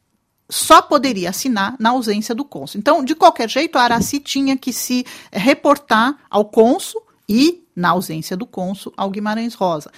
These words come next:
Mas quando o cônsul estava presente, não tinha o Guimarães Rosa pra assinar, era o cônsul. Então, é difícil medir, é,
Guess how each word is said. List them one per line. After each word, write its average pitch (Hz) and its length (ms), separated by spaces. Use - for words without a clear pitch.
Mas 202 180
quando 359 280
o 330 40
cônsul 202 380
estava 180 340
presente, 247 720
não 208 240
tinha 320 320
o 269 40
Guimarães 175 460
Rosa 180 320
pra 220 180
assinar, 220 420
era 190 80
o 220 40
cônsul. 175 320
Então, 302 240
é 294 120
difícil 294 500
medir, 277 500
é, 196 220